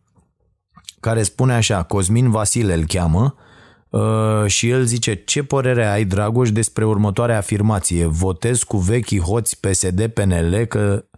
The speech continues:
că sunt, uh, uh,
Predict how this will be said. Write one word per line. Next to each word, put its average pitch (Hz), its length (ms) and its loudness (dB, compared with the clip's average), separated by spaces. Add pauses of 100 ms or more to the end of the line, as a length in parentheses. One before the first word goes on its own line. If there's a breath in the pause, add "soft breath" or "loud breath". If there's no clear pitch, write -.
(360 soft breath)
că - 160 -4
sunt, 107 480 0
uh, 98 400 0
uh, 90 760 0